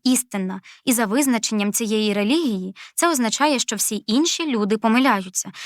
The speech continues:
і в той же час моя релігія навчає мене бути смиренним. Я вважаю, що можливо це робити і при цьому зберігати віру,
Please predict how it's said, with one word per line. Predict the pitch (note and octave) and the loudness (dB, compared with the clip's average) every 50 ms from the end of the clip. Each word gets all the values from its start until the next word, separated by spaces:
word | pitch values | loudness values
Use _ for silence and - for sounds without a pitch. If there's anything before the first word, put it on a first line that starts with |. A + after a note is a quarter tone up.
| - - | -4 -4
і | C4 | -2
в | A3 | 0
той | - C#4+ D#4 D4 | 2 2 2 2
же | A#3 A3+ | 0 -2
час | G#3+ - - D#4+ F4 - - | -4 0 0 0 0 0 0
моя | A3+ G#3+ G3+ A3 G#3+ | -2 0 0 0 0
релігія | G#3+ G3+ G3+ A#3 C#4+ D#4 D4+ C4 B3+ B3+ A#3+ - - - - | 0 0 0 0 0 2 2 0 0 0 -2 -4 -10 -6 0
навчає | G#3+ A3+ - - - - A3 C4 C4 C4+ | 0 0 0 0 -4 -2 -2 0 0 2
мене | B3+ A#3 G#3+ G#3 G#3 | 2 2 2 0 0
бути | G3 G3+ G#3 A#3+ | -2 -4 -2 -2
смиренним. | A3 - A#3+ B3 C4 B3+ G#3+ F#3+ F#3 F3+ F3+ F#3 F#3 - - - - - _ - | 0 0 2 2 2 2 2 0 -2 -4 -6 -8 -10 -12 -16 -18 -18 -14 _ 0
Я | A#3+ D4 F4 E4+ | 2 4 4 4
вважаю, | D4 C#4+ C#4 B3+ A3+ C4 D4 D4+ C#4 B3 | 4 2 2 2 2 2 0 2 0 -2
що | - - - B3 A#3+ A#3+ - | -2 -2 0 0 0 0 2
можливо | A#3 B3 D#4 D#4+ D#4 D4 C#4 A#3+ G3 G3 G3+ | 2 2 2 2 2 2 0 2 2 0 0
це | - - A3 | 0 -2 -2
робити | G3+ G3+ G3 F#3 A3 C#4+ D4 - E4+ E4+ - - | -2 -2 0 0 0 0 0 -2 -4 -6 -6 -6
і | E4+ | -6
при | - - D4+ C#4 | -2 0 0 0
цьому | - - - A3+ A#3+ C4 C4 | 0 0 0 2 2 4 2
зберігати | A3 G3 G#3+ G3+ G3+ G3+ G#3+ G#3 - A#3 | 2 0 0 0 0 0 0 0 0 0
віру, | G3+ G#3 G3+ F#3 F#3 F#3+ | 0 0 -2 -2 -4 -6